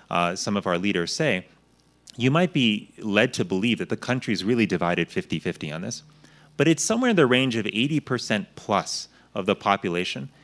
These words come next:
with the majority of Republicans, Democrats, and independents who all support background checks.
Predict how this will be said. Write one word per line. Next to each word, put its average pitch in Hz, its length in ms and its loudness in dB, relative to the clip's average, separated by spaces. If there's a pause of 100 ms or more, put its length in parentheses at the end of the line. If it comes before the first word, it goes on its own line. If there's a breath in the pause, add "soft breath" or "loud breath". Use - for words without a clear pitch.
(100)
with 113 120 -2
the 120 60 4
majority 123 560 4
of 104 160 2
Republicans, 120 680 -2
Democrats, 107 560 0
and 123 180 -2
independents 95 480 -2
who 131 140 -2
all 165 180 4
support 139 540 -2
background 80 400 -2
checks. - 320 -12